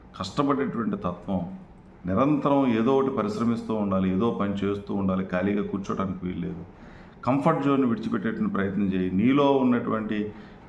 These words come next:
కొన్ని ఉండకూడనటువంటి ఆ బద్ధకం కానీ, వాయిదా వేసేటటువంటి లక్షణం కానీ,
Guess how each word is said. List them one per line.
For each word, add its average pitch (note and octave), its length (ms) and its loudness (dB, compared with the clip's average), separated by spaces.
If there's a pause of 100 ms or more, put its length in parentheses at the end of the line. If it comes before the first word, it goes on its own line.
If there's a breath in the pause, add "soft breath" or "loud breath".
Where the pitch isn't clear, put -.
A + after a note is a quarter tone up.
(120)
కొన్ని G2+ 180 2
ఉండకూడనటువంటి C3+ 920 4
ఆ A2+ 40 4
బద్ధకం G#2+ 520 2
కానీ, G2+ 220 0
వాయిదా G2+ 320 2
వేసేటటువంటి G2 680 -2
లక్షణం F#2+ 680 -2
కానీ, F#2+ 380 2